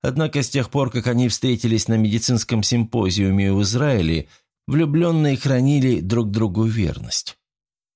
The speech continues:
Встречаться получалось редко. Тогда Мичика была глупой, как она поняла теперь, и старалась не афишировать отношения с европейцем.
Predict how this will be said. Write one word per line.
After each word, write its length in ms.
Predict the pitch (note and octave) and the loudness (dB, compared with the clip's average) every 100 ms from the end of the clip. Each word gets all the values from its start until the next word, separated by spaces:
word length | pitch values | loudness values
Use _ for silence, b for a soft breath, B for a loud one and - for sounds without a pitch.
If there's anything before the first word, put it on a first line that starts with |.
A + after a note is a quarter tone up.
| _ | _
Встречаться 680 | - - B2+ C3+ - E3+ E3 | -16 -6 -4 -2 -2 -2 -2
получалось 600 | C#3+ C#3+ C3 D#3 C3 - | -2 -2 0 0 0 0
редко. 460 | G2 D#2+ - - - - | 0 -2 -4 -14 -12 -6
Тогда 360 | F#2 F2 A2 A2 | -4 0 2 2
Мичика 440 | A#2 G#2+ G#2 G#2+ | 2 0 0 0
была 260 | G2 G#2+ G#2 | 0 0 0
глупой, 440 | G2 D#3 D#3+ F2 | 0 -2 0 -2
как 200 | E2 D#2+ | -2 -4
она 200 | E2+ F2 | 0 -2
поняла 400 | E2 F2 F2+ F2 | 0 0 0 0
теперь, 360 | E2+ F#2 F#2+ F2+ | -2 -2 0 0
и 60 | |
старалась 560 | F2+ A2+ A#2 C3 A2 - | 0 0 0 2 0 0
не 100 | A#2+ | 0
афишировать 680 | A2 A#2+ A2 D#3+ C#3+ G#2+ F2 | 0 0 0 0 0 0 0
отношения 680 | F2+ F#2 - F#2+ E2 D#2+ D#2+ | 0 -2 -2 -2 0 0 0
с 100 | - | -2
европейцем. 760 | D#2+ F2+ A#2 - D2 - - | -2 -2 -4 -4 -4 -8 -10